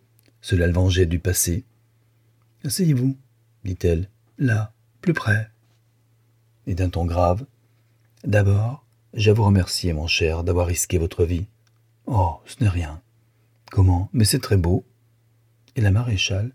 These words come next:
lui témoigna une gratitude embarrassante,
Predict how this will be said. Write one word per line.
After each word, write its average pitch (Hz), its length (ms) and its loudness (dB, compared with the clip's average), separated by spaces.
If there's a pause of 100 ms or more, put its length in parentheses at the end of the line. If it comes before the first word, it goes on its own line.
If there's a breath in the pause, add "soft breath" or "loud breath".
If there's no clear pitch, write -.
(320)
lui 107 100 -4
témoigna 113 400 4
une 117 140 2
gratitude 101 480 0
embarrassante, 101 760 0